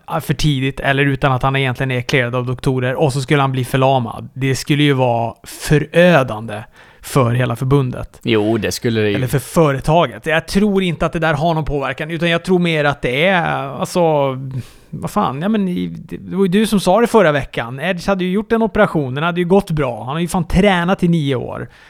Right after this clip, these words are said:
Speaker 1: Däremot tycker jag, det enda som jag tyckte var konstigt med hela den där grejen, det var väl Kurt Angle, va, som,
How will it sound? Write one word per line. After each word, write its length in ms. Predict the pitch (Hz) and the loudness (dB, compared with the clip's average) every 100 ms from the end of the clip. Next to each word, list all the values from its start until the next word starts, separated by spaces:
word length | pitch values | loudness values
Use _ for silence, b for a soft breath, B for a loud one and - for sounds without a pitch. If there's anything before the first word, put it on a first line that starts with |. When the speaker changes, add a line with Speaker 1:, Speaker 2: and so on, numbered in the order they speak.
| b b b | b b b
Speaker 1:
Däremot 460 | 147 170 240 208 - | -2 2 4 4 4
tycker 200 | 190 175 | 0 2
jag, 140 | 143 | 2
det 60 | 160 | 2
enda 260 | 165 170 | 0 0
som 100 | 233 | 0
jag 100 | 226 | 0
tyckte 160 | 175 151 | -2 -4
var 100 | 139 | -4
konstigt 340 | 143 147 123 | -4 -4 -4
med 100 | 139 | -4
hela 140 | 139 139 | -2 0
den 100 | 143 | 0
där 160 | 190 | 0
grejen, 340 | 208 143 127 127 | 2 0 0 -2
det 80 | 151 | 2
var 200 | 190 139 | 4 4
väl 280 | 139 131 127 _ _ _ _ _ - | 2 0 -6 _ _ _ _ _ 0
Kurt 200 | 170 180 | 2 4
Angle, 320 | 175 214 180 | 2 2 0
va, 200 | 123 120 | 0 -4
som, 460 | - 139 131 131 | 0 2 2 -4